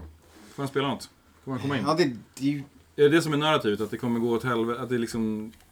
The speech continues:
Speaker 2: Nej,
Speaker 1: för
Speaker 2: han är, han
Speaker 1: Tannehill?
Speaker 2: är för oklar.
Speaker 1: Ja.
Speaker 2: Alltså, han är inte redo för,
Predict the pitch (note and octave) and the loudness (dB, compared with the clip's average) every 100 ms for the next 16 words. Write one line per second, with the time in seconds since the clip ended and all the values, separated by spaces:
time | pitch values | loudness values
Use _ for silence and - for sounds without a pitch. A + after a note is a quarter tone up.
0 | _ - F#4 G4 F#4+ F#4+ D#4 F#3+ D3+ D3+ | _ -4 2 6 6 4 2 4 6 6
1 | D#3+ D#3+ D#3 D#3 D3+ D3 - D#3+ C#3 B2 | 6 6 6 6 4 2 -2 2 6 6
2 | A#2+ A#2 G#2+ B2+ A2 G2 G#2+ G#2+ G#2 - | 4 -2 -6 -4 -4 -4 -6 -8 -8 -10
3 | A#2 C3 C3+ B2+ B2 A#2 B2 A#2 A2+ A2+ | -4 0 2 0 -2 -4 -2 -2 -2 -4
4 | A2+ | -4